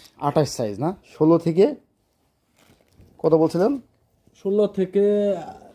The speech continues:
Speaker 2: তিরিশ পর্যন্ত।
Speaker 1: তিরিশ পর্যন্ত। আসলে আমি একটা জিনিস আপনাদের দেখাই, ভাইদের সেলাই কোয়ালিটি কিন্তু অনেক ভালো। যারা এর আগে এখান থেকে মাল নিছেন, আপনারা জানেন, ভাইদের সেলাই কোয়ালিটিগুলো কিন্তু আসলে অনেক ভালো হয়।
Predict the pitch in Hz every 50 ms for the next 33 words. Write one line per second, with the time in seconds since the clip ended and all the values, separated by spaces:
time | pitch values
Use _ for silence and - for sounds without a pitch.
0 | - _ - 220 190 202 196 - - 175 147 139 139 190 185 175 147 - - 143
1 | 131 110 107 104 101 - 107 110 113 - - 151 156 156 151 147 - 120 117 131
2 | 139 139 131 - 156 143 131 135 135 135 117 127 131 135 131 120 120 131 113 101
3 | 98 123 147 - _ _ _ _ _ _ _ _ _ _ _ - 127 117 104 120
4 | 135 131 143 139 - - - 151 143 143 143 143 147 151 143 143 143 139 151 135
5 | 151 151 151 151 147 143 139 135 117 - - - 107 101 98 92 98 117 117 127
6 | 127 127 120 - 123 120 113 110 120 120 117 127 120 113 110 120 123 127 120 151
7 | 139 127 127 127 127 123 127 127 131 139 - - 147 143 170 185 - 107 107 123
8 | 127 123 117 110 101 104 127 165 190 _ _ _ _ _ _ _ _ _ _ _
9 | _ _ _ - 117 117 135 131 - - 143 143 143 143 131 135 143 139 143 139
10 | 147 147 151 151 143 147 147 139 139 135 - 147 143 139 135 127 117 101 95 104
11 | 107 95 87 95 117